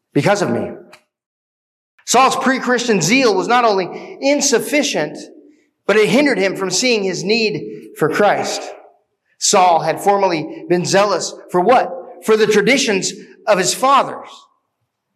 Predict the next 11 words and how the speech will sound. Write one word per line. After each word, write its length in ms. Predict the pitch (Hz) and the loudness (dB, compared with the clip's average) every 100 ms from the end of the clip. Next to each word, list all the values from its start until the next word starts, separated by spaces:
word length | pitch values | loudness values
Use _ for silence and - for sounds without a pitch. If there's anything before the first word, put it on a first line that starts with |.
| _ | _
I 40 | 180 | -2
want 100 | 220 | 0
to 60 | |
ask 240 | 196 220 190 | 0 -2 -6
us 100 | - | -10
to 80 | |
think 280 | 160 240 254 | -2 -2 0
about 420 | - 147 - - | -2 -4 -6 -4
what 360 | 170 330 339 254 | 2 4 2 0
disrupted 920 | 233 226 - 202 285 - 190 143 131 - - - - - _ _ | 0 0 -2 0 0 -2 -2 -2 -2 -8 -16 -18 -20 -20 _ _
Paul's, 760 | - 208 175 147 143 143 - | -4 0 0 0 -4 -12 -16